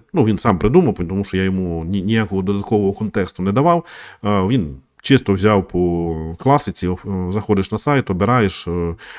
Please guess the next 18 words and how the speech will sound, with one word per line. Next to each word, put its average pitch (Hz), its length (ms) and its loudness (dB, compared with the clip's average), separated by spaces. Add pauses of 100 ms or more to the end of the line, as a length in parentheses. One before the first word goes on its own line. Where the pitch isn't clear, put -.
(140)
вказуєш 208 360 4
контактні 98 360 0
дані 147 300 2
доставки, 131 460 0
Нова 107 240 4
пошта, 104 320 0
кур'єр, 95 440 0 (120)
на 90 80 -2
хвилиночку 90 500 -4
він 90 100 -4
навіть 87 240 -6
це 87 100 -6
знає. 95 320 -2 (360)
Е, 98 260 2
тобто, 104 320 0 (880)
до - 120 -2
речі, 113 240 0
ви 113 180 0